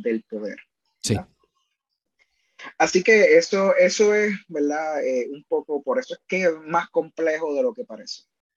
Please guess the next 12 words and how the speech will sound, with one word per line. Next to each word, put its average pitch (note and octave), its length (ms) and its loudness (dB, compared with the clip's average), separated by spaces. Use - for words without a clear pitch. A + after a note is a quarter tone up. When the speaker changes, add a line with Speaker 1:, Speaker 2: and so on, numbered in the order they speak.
Speaker 1:
el - 160 -10
tema. - 180 -12
Aquí, B2+ 280 -4
por C3+ 180 2
ejemplo, E3+ 380 2
hablamos B2+ 440 4
de C3+ 240 6
las C3 160 4
haciendas, D#3 960 -2
¿verdad? A#2+ 340 -16
La A2 120 -16
hacienda A#2 720 -6